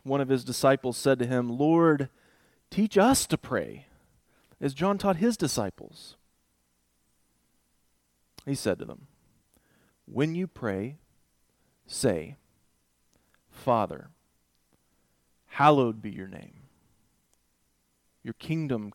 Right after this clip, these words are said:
come. Give us each day our daily bread.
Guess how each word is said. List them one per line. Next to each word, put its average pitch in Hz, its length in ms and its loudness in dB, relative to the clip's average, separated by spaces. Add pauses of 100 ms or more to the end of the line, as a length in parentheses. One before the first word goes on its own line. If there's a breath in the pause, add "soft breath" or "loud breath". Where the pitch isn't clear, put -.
come. 117 500 -12 (2000)
Give 143 180 2
us 135 260 2
each 170 420 -4
day 98 460 -4 (400)
our 104 120 -14
daily 110 360 -2
bread. 71 380 -16